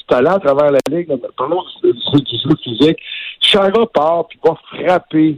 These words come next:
Mitch Marner, qui lui est à cent soixante-quinze livres. Il y a soixante-quinze livres, c'est à peu près trois pieds de différence entre les deux. Euh, je pense que le message est clair.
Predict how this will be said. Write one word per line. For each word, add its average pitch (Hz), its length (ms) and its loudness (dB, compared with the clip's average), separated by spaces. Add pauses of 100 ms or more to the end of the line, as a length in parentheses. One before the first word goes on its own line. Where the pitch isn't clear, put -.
(120)
Mitch 147 280 0
Marner, 131 440 2 (300)
qui - 120 -10
lui 196 140 2
est - 100 -2
à 123 160 0
cent 160 180 2
soixante-quinze 131 720 0
livres. 113 180 2
Il 123 80 2
y - 20 6
a 117 60 2
soixante-quinze 160 840 0
livres, 160 240 2
c'est 127 60 2
à - 40 -2
peu 123 100 2
près 156 180 2
trois 160 320 2
pieds 160 240 -6
de - 60 -16
différence 131 720 -2
entre 117 240 2
les 113 200 4
deux. 143 180 4 (640)
Euh, 123 280 4 (100)
je - 140 -6
pense 240 260 2
que 151 60 2
le 123 140 -4
message 170 600 0 (200)
est 117 80 -2
clair. 127 460 0